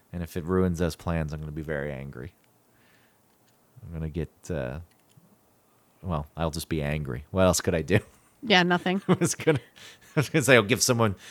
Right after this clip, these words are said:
Speaker 1: a piece of my mind."
Speaker 2: Yeah,
Speaker 1: Someone
Speaker 2: whoa, a strongly worded letter
Speaker 1: No one's gonna
Speaker 2: to
Speaker 1: care.
Speaker 2: no one.
Speaker 1: Uh,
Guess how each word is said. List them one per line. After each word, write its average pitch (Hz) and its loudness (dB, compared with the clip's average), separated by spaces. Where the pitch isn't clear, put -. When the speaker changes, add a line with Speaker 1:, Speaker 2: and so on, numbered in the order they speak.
Speaker 1:
a 254 -16
piece 123 4
of 110 0
my 110 8
mind." 104 8
Speaker 2:
Yeah, 226 10
Speaker 1:
Someone 262 12
Speaker 2:
whoa, 233 10
a 247 8
strongly 330 10
worded 370 8
letter 330 10
Speaker 1:
No 113 4
one's 110 4
gonna 95 2
Speaker 2:
to - 4
Speaker 1:
care. 311 8
Speaker 2:
no 330 10
one. 240 8
Speaker 1:
Uh, 151 8